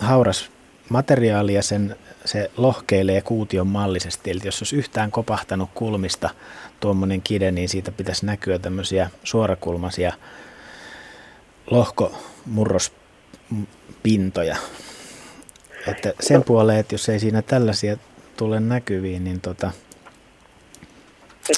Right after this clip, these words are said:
Speaker 1: sitten
Speaker 2: miten tää
Speaker 1: alkaa olla
Speaker 2: paino sitten, kun tää on niinku kokoonsa nähden hirveän painava.
Speaker 1: Kyllä se
Speaker 2: Ihan
Speaker 1: sopii.
Speaker 2: tommosella henkilövaikalla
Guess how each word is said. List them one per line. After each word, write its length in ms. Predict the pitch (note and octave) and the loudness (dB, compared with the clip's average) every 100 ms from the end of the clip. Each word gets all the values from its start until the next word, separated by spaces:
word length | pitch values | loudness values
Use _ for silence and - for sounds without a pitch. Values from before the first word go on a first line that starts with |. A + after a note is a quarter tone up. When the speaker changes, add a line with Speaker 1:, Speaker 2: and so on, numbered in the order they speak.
| - | 2
Speaker 1:
sitten 60 | - | 4
Speaker 2:
miten 180 | - C#4+ | 6 8
tää 100 | G3+ | 8
Speaker 1:
alkaa 180 | F3+ G#3 | 6 6
olla 100 | A3 A#3+ | 6 8
Speaker 2:
paino 220 | G#3 F3 - | 6 2 -4
sitten, 320 | F3 - - | -2 0 2
kun 140 | D#3 | 0
tää 240 | - E3 E3 | 4 6 6
on 80 | |
niinku 200 | E3 E3 | 4 2
kokoonsa 580 | E3 G#3+ G#3 G3+ E3 D3 | 6 6 8 6 4 2
nähden 320 | D3 D#3 D3+ | 2 4 4
hirveän 400 | E3 E3 C#3+ C#3+ | 4 4 4 2
painava. 600 | C#3+ F3+ E3 B2+ B2 B2+ B2+ - | 4 6 6 4 2 0 0 2
Speaker 1:
Kyllä 240 | C3 A#2 | 4 6
se 220 | A2+ C#3 C3 | 6 6 6
Speaker 2:
Ihan 200 | F3+ B2+ | 6 6
Speaker 1:
sopii. 200 | A2 G2 | 6 4
Speaker 2:
tommosella 680 | F#3+ G3+ F#3 F#3+ F#3 E3 - - - - - - | 4 2 -2 2 4 2 -2 -16 -10 -2 0 4
henkilövaikalla 840 | F#3+ F3+ E3+ C#3 B2+ - - A#2+ | 4 4 4 4 4 2 2 0